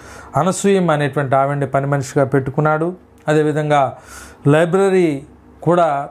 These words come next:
తన ఆర్థిక లేమికి తన లైబ్రరీని కూడా అమ్ముకుందాం అనుకున్నాడు. వైద్యానికి డబ్బులు అవసరమై, మరి ఘంటసాల వారికి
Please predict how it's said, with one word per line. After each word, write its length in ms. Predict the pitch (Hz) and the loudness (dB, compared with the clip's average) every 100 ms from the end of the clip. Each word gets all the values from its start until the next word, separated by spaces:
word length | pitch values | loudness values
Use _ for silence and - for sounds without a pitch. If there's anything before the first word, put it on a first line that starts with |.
| - | -2
తన 120 | 147 | 2
ఆర్థిక 580 | 143 135 156 143 165 160 | 4 4 2 0 -2 0
లేమికి 760 | 143 143 156 156 - 139 127 127 - - - 139 | 2 2 0 -2 0 0 0 -4 -16 -20 -6 -2
తన 140 | 139 | 0
లైబ్రరీని 580 | 139 151 156 180 175 165 | 0 0 0 -2 -2 -2
కూడా 200 | 160 156 | 0 0
అమ్ముకుందాం 480 | 143 143 151 151 143 | -2 -2 -2 0 0
అనుకున్నాడు. 480 | 139 143 135 123 117 - _ - - - - - - - - | -2 -2 -2 -2 -6 -16 _ -20 -20 -20 -20 -20 -20 -20 -2
వైద్యానికి 500 | 151 175 180 190 185 | 0 0 0 -2 -2
డబ్బులు 540 | 151 151 156 170 160 143 | 0 0 0 2 2 2
అవసరమై, 720 | 147 143 156 156 156 135 127 - - - - | 0 0 -2 0 0 -2 -6 -12 -20 -20 -6
మరి 260 | 139 139 120 | -2 -2 -2
ఘంటసాల 480 | 135 151 165 170 160 | -2 -2 -2 -2 0
వారికి 760 | 151 143 131 160 151 131 135 | 0 -2 -2 0 2 2 -2